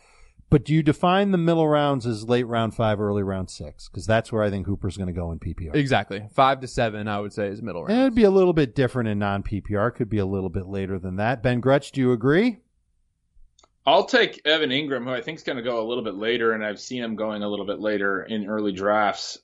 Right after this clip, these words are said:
Speaker 3: I don't really think he should be <laughs> going later, and maybe he rises throughout the summer, but, uh, he was pretty good, uh, again this year until he got hurt. And yeah, he was banged up, and, and maybe you can say that means he's not safe, but all tight ends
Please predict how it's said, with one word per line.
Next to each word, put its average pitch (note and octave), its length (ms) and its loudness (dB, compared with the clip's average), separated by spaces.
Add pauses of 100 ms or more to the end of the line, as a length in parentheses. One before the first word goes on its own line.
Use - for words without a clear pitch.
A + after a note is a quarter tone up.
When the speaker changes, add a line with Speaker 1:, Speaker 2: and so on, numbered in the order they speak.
Speaker 3:
I G#2+ 460 2 (300)
don't B2+ 200 0
really A#2+ 220 -2
think A#2+ 240 -6
he B2 120 -10
should E3 220 0
be A2 100 0
<laughs> - 200 -12
going G#2+ 280 0
later, A2 220 4
and A2 100 2
maybe C3 220 2
he B2+ 120 2
rises A#2+ 460 0
throughout A2 340 -4
the G2 80 -10
summer, B2+ 400 0
but, G2+ 360 -4 (460)
uh, G#2+ 280 0
he C#3+ 120 0
was A#3 140 -4
pretty A3+ 180 0
good, A#3 280 4 (420)
uh, B2+ 340 2
again C#3 440 0
this C3 220 -6
year C3+ 140 -2
until B2+ 300 -6
he B2+ 80 -4
got B2 160 -2
hurt. G3+ 280 -4
And A#2 300 -8
yeah, D3 160 0
he C3 60 0
was A2 140 -6
banged A#2 300 -4
up, C3+ 220 2
and, G#2 320 -8
and G#2+ 100 -8
maybe B2 200 -6
you A#2+ 120 -4
can A#2 120 -10
say B2 180 -2
that A#2 240 -2
means A2+ 240 -6
he's A2 220 -8
not G#2+ 240 -4
safe, A#2+ 320 -2
but A#2 120 2
all D3 120 2
tight A#2 240 0
ends G#2+ 320 -4